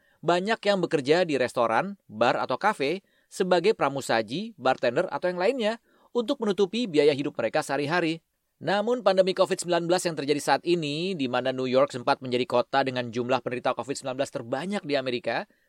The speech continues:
mengubah segalanya. Ditutupnya restoran dan kafe selama berbulan-bulan,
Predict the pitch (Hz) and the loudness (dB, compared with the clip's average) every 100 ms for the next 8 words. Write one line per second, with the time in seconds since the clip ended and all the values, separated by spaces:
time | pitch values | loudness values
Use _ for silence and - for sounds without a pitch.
0 | - 233 285 277 190 123 117 113 101 113 | -12 -6 0 0 2 0 0 0 -6 -10
1 | _ _ _ _ _ 139 143 180 180 165 | _ _ _ _ _ -2 0 2 0 2
2 | 170 170 160 165 170 170 160 160 160 156 | 2 2 2 2 2 4 2 4 0 2
3 | 170 175 175 160 160 160 156 208 165 151 | 0 0 2 2 2 0 2 2 2 2
4 | 151 190 | 2 0